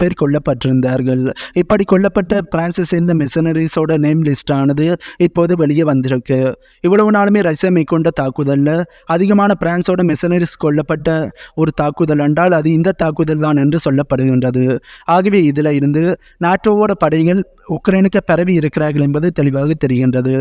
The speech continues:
என்னதான் நாட்டோ தரப்பில் இந்த ஒபீசியலாக இதனை சொல்லாட்டியும் அன்ஒபீசியலாக நாட்டோவோட நிறைய ராணுவ வீரர்கள் உக்ரைனுக்கே இருக்கிறார்கள். அவர்களை ரஷ்யாவானது தேடி வேட்டையாடி கொண்டும் இருக்கிறார்கள்.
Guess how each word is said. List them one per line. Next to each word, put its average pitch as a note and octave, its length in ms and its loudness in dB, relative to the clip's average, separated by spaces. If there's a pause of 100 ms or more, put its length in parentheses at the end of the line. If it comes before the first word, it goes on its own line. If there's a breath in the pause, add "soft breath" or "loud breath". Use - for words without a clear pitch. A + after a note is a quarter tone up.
(340 loud breath)
என்னதான் G#3 360 4
நாட்டோ F3 320 0
தரப்பில் F3+ 360 0
இந்த F3+ 140 2
ஒபீசியலாக D3+ 540 0
இதனை C#3+ 280 0
சொல்லாட்டியும் C3 580 -2 (360 loud breath)
அன்ஒபீசியலாக F#3 720 2
நாட்டோவோட F3+ 460 0
நிறைய E3+ 340 2
ராணுவ C#3+ 300 2
வீரர்கள் C#3 400 0
உக்ரைனுக்கே C#3+ 540 0
இருக்கிறார்கள். B2+ 600 -2 (380 soft breath)
அவர்களை G3+ 380 2
ரஷ்யாவானது E3+ 640 0
தேடி E3 240 0
வேட்டையாடி D3 520 0
கொண்டும் D#3 280 2
இருக்கிறார்கள். B2+ 600 -2